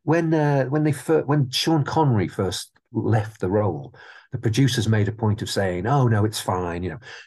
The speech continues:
James Bond is one of those characters like Sherlock Holmes or Tarzan who can be played by many people and is always sort of around." And, um, you know,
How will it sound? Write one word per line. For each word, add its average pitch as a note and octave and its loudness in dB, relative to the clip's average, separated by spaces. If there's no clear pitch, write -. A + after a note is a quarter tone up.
James B2 2
Bond G#2+ 2
is G2 -8
one G#2+ 2
of F#2+ 0
those F#2+ -2
characters G#2 -4
like - -8
Sherlock A2 0
Holmes F#2+ -4
or E2+ -6
Tarzan G2+ -2
who G#2+ 0
can F#2+ -2
be F#2 -4
played G2 -4
by D#2+ -4
many E2 -2
people - -8
and C#2 -8
is D2 -8
always F#2 -2
sort - -8
of - -12
around." C#3 -10
And, D#2 -14
um, D3+ -8
you B2 0
know, - -6